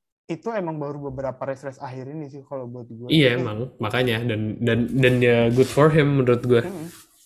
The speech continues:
Speaker 1: Turki itu nih ya, kalau ini streaknya nih, Turki itu Red Bull dapat tiga puluh tiga poin,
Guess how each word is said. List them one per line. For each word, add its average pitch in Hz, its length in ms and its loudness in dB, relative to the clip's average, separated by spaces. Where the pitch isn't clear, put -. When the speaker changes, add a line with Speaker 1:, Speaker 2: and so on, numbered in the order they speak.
Speaker 1:
Turki 175 460 -2
itu 202 240 -2
nih 156 120 -4
ya, 135 120 -8
kalau 151 480 0
ini 165 160 -4
streaknya 165 400 -10
nih, 185 220 -6
Turki 165 400 -6
itu 180 160 -4
Red 180 240 -2
Bull 190 80 0
dapat 175 240 -4
tiga 151 160 -10
puluh 139 160 -16
tiga 139 240 -12
poin, 139 320 -4